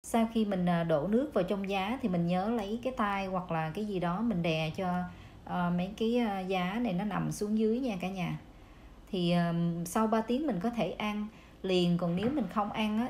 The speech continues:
thì, à, mình cho vào trong một cái hũ rồi, à, à, mình đậy kín lại ha. Mình để ngoài mình ăn hoặc là mình, à, thấy chua thì mình cho vào trong tủ lạnh mình ăn từ từ nha.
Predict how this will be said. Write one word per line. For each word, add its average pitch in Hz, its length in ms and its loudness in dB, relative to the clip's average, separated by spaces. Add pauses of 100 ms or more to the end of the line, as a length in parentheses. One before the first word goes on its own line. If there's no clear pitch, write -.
thì, 180 240 0
à, 170 140 2
mình 170 200 0
cho 196 280 0
vào 190 120 -2
trong 190 180 -4
một 175 120 -2
cái 233 100 0
hũ 170 520 -4
rồi, 170 360 -2
à, 160 240 -4 (640)
à, 165 360 -2
mình 165 180 0
đậy 156 380 0
kín 214 160 0
lại 170 400 0
ha. 214 260 0 (560)
Mình 185 180 2
để 165 260 2
ngoài 180 320 2
mình 170 160 2
ăn 196 300 -4
hoặc 180 180 -2
là 185 40 0
mình, 170 240 2
à, 165 200 0
thấy 220 200 -2
chua 208 240 2
thì 202 80 0
mình 165 140 0
cho 190 280 2
vào 180 140 2
trong 190 180 -4
tủ 196 140 -4
lạnh 170 260 -2
mình 175 100 0
ăn 180 200 0
từ 180 100 0
từ 175 240 2
nha. 180 300 0